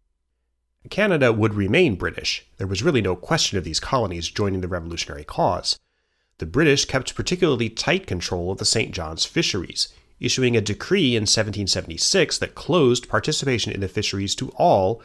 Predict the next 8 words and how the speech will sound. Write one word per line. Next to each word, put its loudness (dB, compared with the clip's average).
but -4
ships 0
and -4
crews -2
from -4
England -4
or -8
Ireland. -2